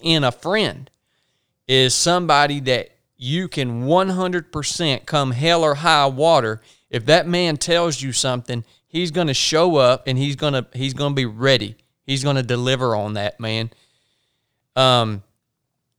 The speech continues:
you know, where do you think your grandfather, 'cause obviously that was something big. Where do you think he got that integrity from, man? I mean, did it, was he,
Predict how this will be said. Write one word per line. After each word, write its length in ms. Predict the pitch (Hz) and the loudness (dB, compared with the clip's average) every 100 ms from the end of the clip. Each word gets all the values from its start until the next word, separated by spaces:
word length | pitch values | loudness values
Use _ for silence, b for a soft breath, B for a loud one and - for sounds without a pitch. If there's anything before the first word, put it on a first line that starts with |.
| _ _ _ _ _ _ - | _ _ _ _ _ _ -2
you 100 | 170 | 2
know, 240 | 165 156 | 2 0
where 340 | - 147 180 | -4 2 2
do 60 | 226 | 2
you 100 | 220 | 0
think 260 | 190 185 160 | 0 -2 -2
your 80 | |
grandfather, 680 | 135 143 165 - 135 120 113 - _ _ - | 0 0 0 2 4 4 -2 -8 _ _ -6
'cause 180 | 147 135 | -4 -2
obviously 380 | 135 180 147 131 | 2 2 0 0
that 220 | 135 147 | 2 0
was 100 | 123 | -2
something 440 | - 160 156 131 113 | -2 0 -2 -4 -4
big. 480 | 131 202 143 - - | 2 4 4 -2 -2
Where 180 | 156 | 0
do 80 | 214 | 0
you 120 | 202 | -4
think 300 | 180 196 185 | -2 -2 -2
he 340 | 143 180 165 - _ _ | -4 -4 -6 -12 _ _
got 260 | 143 143 156 | 0 0 0
that 160 | 147 | 0
integrity 560 | 139 127 151 143 135 127 | 0 -2 -2 -2 -4 -6
from, 460 | - 147 180 151 110 | -2 2 2 2 0
man? 320 | 110 131 139 | -2 -2 -2
I 60 | |
mean, 360 | 120 123 123 120 | -2 -2 -2 -4
did 140 | 127 | -4
it, 120 | 139 131 | -4 -4
was 200 | 135 151 | -2 0
he, 320 | 180 180 | 0 -2